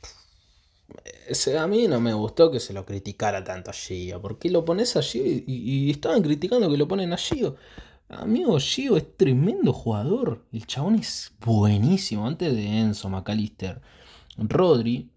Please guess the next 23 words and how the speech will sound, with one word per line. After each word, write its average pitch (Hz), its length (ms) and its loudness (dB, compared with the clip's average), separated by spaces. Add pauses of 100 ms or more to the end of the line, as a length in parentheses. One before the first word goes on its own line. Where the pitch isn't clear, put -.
o 104 220 -6
Enzo 117 280 -2
McAllister, 101 1200 -4
o - 120 -16
sea, - 220 -18
era 107 240 -12
Enzo 123 260 -10
McAllister. 117 500 -6 (640)
Claro, 160 220 4
y 107 60 2
Rodri, 160 480 -2 (120)
eh, 107 580 0
Lo - 140 -16 (220)
Celso - 380 -10
era - 120 -14
titular, 92 840 -8 (300)
iba 104 180 2
a - 40 -6
ser 92 200 -4
titular 95 440 -4
en 95 100 -4
el 92 100 -6
Mundial. 95 640 -4